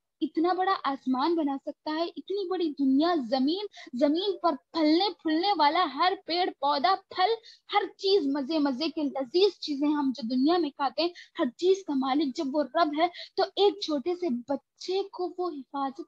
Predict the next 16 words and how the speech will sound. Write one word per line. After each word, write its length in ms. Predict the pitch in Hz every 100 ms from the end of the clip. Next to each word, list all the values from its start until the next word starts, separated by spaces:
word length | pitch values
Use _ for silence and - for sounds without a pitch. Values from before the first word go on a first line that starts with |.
| -
नहीं 120 | 415
कर 140 | - 415
सकता। 440 | - 247 _ 247 - _ _ _ _ _ _ _ _ _ _ - _ -
अगर 200 | 254 294 320 262
आपका 400 | 311 359 349 330
ईमान 400 | 285 269 285 302
ये 80 | 302
होता 340 | 349 277 247 302
तो 140 | - -
आपका 400 | 269 285 269 - 254
बच्चा 400 | 233 - 285 277 _ -
शाज 400 | - 294 311 247
बशाज 460 | 240 240 - 247 247
होता। 360 | - _ - _ _ _ - - -
एक 120 | -
सुई 500 | - - 370 403 427